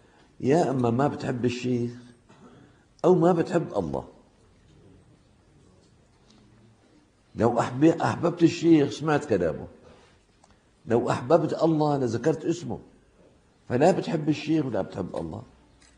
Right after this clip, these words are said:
عم ندلكم على طريق يا ابني، هذا الطريق بعد فضل الله. اسألوا العالم إذا في منه هالدرس أو في من هالبحث،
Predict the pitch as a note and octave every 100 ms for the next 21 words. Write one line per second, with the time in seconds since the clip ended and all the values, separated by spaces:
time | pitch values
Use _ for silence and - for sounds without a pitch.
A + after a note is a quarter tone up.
0 | _ _ _ _ _ _ _ _ - _
1 | _ _ B2+ C3+ C3 C3 D3 F3 E3 D3+
2 | C3+ B2+ A#2+ A#2+ C3 C#3 B2+ A#2 A#2+ A2+
3 | A#2 A2 - - - - - - - _
4 | - D3 D3+ C3+ C3 C3+ D3 D3 D3 D#3
5 | C3 D#3 A#2+ A2+ G#2 F#2 F2 F2 - -
6 | - _ _ _ _ _ _ _ _ _
7 | _ _ _ _ _ - _ - - -
8 | D#3 C#3 A2+ C#3 C3+ A2+ F2+ G#2 A#2+ B2
9 | D#3 C#3+ D3 C3 A#2+ C3 C#3+ D#3 - -
10 | - - _ - - _ _ A#2 A#2+ A#2+
11 | C#3+ B2+ B2+ B2+ C#3 D3 D#3 -